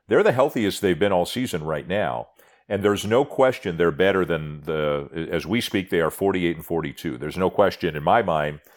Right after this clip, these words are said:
they're a better team than that, that injuries held them back, and then the bullpen letting a lot of close games get away held them back. Their run differential is something like plus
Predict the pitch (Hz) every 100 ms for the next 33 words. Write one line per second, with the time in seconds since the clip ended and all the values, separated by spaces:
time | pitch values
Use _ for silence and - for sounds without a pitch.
0 | _ _ - 85 85 76 90 101 - 95
1 | 90 82 73 73 78 - 78 71 87 98
2 | 107 117 104 110 104 95 92 90 92 -
3 | 87 82 87 85 73 147 - 87 78 78
4 | 78 82 76 76 80 78 - 90 - 85
5 | 73 71 78 71 65 67 60 62 _ _
6 | _ 90 76 69 69 69 60 95 110 98
7 | 104 110 98 90 80 - 80 78 95 90
8 | 85 76 73 - 85 85 - -